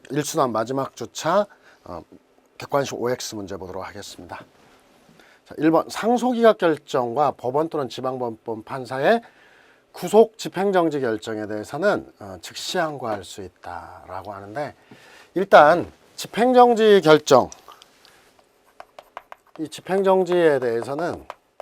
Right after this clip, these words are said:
기본적으로 즉시 항고가 안 되죠. 집행정지,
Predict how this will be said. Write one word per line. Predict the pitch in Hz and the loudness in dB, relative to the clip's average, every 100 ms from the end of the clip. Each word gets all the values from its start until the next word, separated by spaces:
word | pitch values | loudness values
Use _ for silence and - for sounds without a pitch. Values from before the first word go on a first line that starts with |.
| - _ - - | -20 _ -20 -20
기본적으로 | - 139 175 185 165 151 | -8 0 2 4 2 2
즉시 | 165 - - | -2 -8 -2
항고가 | 190 175 147 110 | 0 0 -2 -4
안 | 107 | -6
되죠. | 113 107 101 - _ - _ - _ _ - - - - - _ - _ - _ - _ - - | -8 -10 -14 -18 _ -20 _ -20 _ _ -20 -20 -20 -20 -20 _ -20 _ -20 _ -20 _ -20 -14
집행정지, | - - 190 180 160 143 123 | -10 0 2 4 4 2 -4